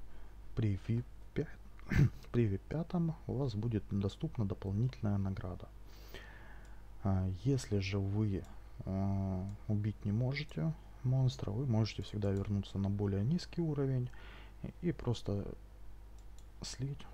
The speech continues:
таким вот образом, поход нажимаю, слить блицами. А,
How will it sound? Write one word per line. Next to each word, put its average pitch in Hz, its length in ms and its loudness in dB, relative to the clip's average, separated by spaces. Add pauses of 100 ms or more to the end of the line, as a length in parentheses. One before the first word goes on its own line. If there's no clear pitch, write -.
таким - 280 -4
вот 101 180 0
образом, 101 440 0 (220)
поход - 340 -8
нажимаю, 98 480 -2 (680)
слить 127 300 0
блицами. 110 800 2 (2000)
А, 90 140 -4